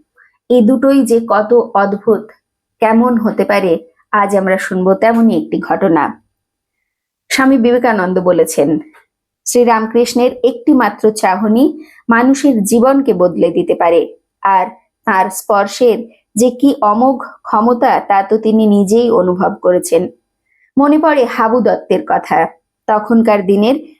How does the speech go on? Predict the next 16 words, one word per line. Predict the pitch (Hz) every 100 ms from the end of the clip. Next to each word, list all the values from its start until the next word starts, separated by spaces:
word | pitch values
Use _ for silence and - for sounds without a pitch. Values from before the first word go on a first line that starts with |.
| -
বিখ্যাত | 269 285 - 277
সঙ্গীত | 285 - 214 208 220 220
শিল্পী, | - - 190 175 170 160 - _ _ _ _ _
সম্পর্কে | - 254 247 269 269 247 208
স্বামী | 214 196 208
বিবেকানন্দের | 202 202 208 208 196 190 202 427
খুড়তুতো | - - 233 226 208 240
ভাই। | 240 220 165 160 - _ _ _ _ _
এমন | - 277 311 311
কোনো | 302 320
নেশা | 277 254 262 294
নেই | 285 269 220
যা | 226 226
তিনি | 233 233 240
করেননি, | 190 180 180 185 170 - _ _ _
তাই | - 208 208